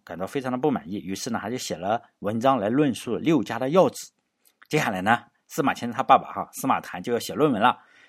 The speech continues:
写论文干什么？就是写一下当时，我指点一下哈，点评一下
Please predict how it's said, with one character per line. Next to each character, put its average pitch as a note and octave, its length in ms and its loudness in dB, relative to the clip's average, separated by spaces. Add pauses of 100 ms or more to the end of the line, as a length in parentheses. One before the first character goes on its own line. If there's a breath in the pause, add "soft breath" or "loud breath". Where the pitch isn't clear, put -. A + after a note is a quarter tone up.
(160 soft breath)
写 - 140 -4
论 C3+ 180 6
文 A#2+ 140 2
干 C3+ 160 6
什 F#2+ 80 -10
么？ D#2 80 -10
就 A2+ 120 -8
是 G#2+ 300 -2 (160 soft breath)
写 F#2 260 -6
一 G#2 40 -6
下 A2 180 -2
当 E3 400 0
时， - 320 -12
我 G2 100 -6
指 - 240 -6
点 A2+ 220 -4
一 A2+ 80 -6
下 B2 160 -4
哈， A2+ 220 2
点 F2 200 -6
评 A#2+ 160 -2
一 A#2+ 80 0
下 A2+ 240 2